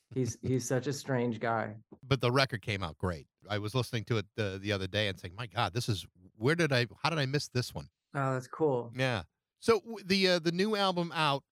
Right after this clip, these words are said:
Speaker 2: now, and I know the, uh, the Yeah Yeah Yeahs are, are about to go, uh, touring, I think, in May. Are y-, are you a part of that tour?
Speaker 1: Yeah, yeah. I'll be touring with them all year. So it's like we're going, I mean, there's a lot of touring. So, you know, it's taking us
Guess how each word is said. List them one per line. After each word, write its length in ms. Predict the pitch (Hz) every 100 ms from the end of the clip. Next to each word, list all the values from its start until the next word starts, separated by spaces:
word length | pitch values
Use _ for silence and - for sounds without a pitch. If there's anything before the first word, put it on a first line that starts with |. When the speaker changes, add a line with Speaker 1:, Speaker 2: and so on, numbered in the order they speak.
| _ _ 151
Speaker 2:
now, 520 | 147 143 139 120 120
and 120 | 139 131
I 60 |
know 140 | 135 151
the, 280 | 139 127
uh, 180 | 123 120 - - 143 117
the 100 | 120
Yeah 120 | 120
Yeah 160 | 123 117
Yeahs 420 | 117 120 123 107
are, 160 | 113 117
are 240 | 120 110
about 280 | 101 110 110
to 100 | 120
go, 400 | 110 107 107 113
uh, 200 | 117 101 -
touring, 380 | 127 127 113
I 20 | 104
think, 160 | 120
in 180 | 98 101
May. 240 | 113 113
Are 60 | 104
y-, 140 | 110 -
are 80 | 123
you 180 | 139 202
a 60 |
part 320 | 185 170 170 180
of 80 |
that 180 | 175 180 -
tour? 320 | - 180 185 - -
Speaker 1:
Yeah, 340 | 147 160 160 143
yeah. 240 | 143 143
I'll 140 | 131 143
be 100 | 151
touring 280 | 170 160 160
with 100 | 147
them 140 | 131
all 100 | 123
year. 340 | 120 120 117 -
So 140 | 127
it's 120 | 120
like 140 | 123 117
we're 100 | 123
going, 420 | 123 120 110 110 - -
I 40 |
mean, 200 | 120 117
there's 220 | 123 120 -
a 80 |
lot 260 | 127 120 117
of 80 | 113
touring. 480 | 120 127 123 123 127
So, 280 | - 131 135
you 100 | 127
know, 120 | 117
it's 160 | 113 -
taking 320 | 120 113 113
us 240 | 110 -